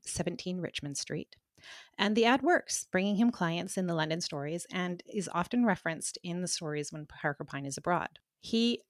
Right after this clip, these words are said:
refers to his theory that unhappiness has five sources, each of which can be solved, but there, I didn't notice any, uh, explanation of what those,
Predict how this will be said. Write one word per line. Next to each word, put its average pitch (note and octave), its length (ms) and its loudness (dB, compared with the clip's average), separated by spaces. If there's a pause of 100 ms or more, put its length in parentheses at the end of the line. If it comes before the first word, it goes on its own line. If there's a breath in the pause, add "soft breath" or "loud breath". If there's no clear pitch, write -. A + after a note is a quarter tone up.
(120)
refers A3 460 0
to A#3+ 100 0
his C4 160 2
theory F#3+ 320 -2
that F3+ 380 -4
unhappiness F3 580 -4
has E3 240 -4
five F#3+ 300 -2
sources, - 800 -6
each F#3 180 0
of D#3+ 100 -4
which - 200 -2
can G3+ 80 0
be G3 100 2
solved, - 480 -2 (420 loud breath)
but - 360 4 (180)
there, G3 400 4 (500)
I G3 160 6
didn't B3 240 4
notice E3+ 520 4
any, F3 520 2 (160)
uh, D#3+ 220 0
explanation F3 720 2
of E3 100 0
what D#3+ 240 0
those, F#3 400 2